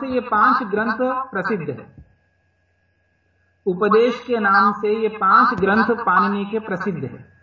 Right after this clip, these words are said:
अष्टाध्यायी, धातुपाठ, उणादि,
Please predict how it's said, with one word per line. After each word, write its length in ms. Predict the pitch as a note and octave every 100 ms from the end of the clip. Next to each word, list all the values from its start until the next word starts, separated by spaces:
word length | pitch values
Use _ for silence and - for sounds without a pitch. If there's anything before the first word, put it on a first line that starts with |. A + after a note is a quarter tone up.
| _ _ _ _ _ _ _ _ _ _ _ _ _ _ _ _ _ -
अष्टाध्यायी, 680 | D#3+ G#3+ G#3+ G#3 A3+ A#3 C4
धातुपाठ, 1120 | E3+ D#3 E3 G#3 G#3+ G#3+ - - - - -
उणादि, 640 | E3 G3 G#3 A#3 C#4 F4+